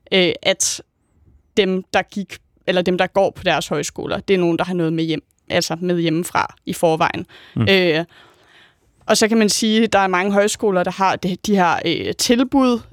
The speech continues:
Speaker 1: øh, til sådan mere udsatte unge, øh, at de kan komme og få et forløb. Øhm, og det er jo super fedt,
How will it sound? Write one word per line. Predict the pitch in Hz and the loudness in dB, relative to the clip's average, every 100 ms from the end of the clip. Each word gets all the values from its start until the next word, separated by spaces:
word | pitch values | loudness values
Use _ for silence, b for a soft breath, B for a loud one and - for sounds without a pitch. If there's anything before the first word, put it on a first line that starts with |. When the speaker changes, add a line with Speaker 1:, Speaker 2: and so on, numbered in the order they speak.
| - | 0
Speaker 1:
øh, | 190 175 | 2 2
til | 170 - 170 165 | -2 -2 -2 -2
sådan | 180 170 180 | -4 -2 0
mere | 185 185 196 | 2 0 0
udsatte | 233 - 220 185 170 | -2 2 2 2 0
unge, | 175 180 190 | 0 0 0
øh, | 196 185 170 160 | 0 0 0 0
at | 175 | -4
de | 196 | -6
kan | 196 | -6
komme | - 175 175 190 | -2 -2 0 -2
og | |
få | - 185 | -2 -6
et | - | -2
forløb. | 180 208 214 - B B B B - | -2 0 -2 -6 B B B B 2
Øhm, | 202 185 151 170 | 2 2 -2 -4
og | - 196 | -2 2
det | |
er | 226 | 2
jo | |
super | 220 - 214 | 2 -2 -2
fedt, | 185 - 247 - | -2 2 0 0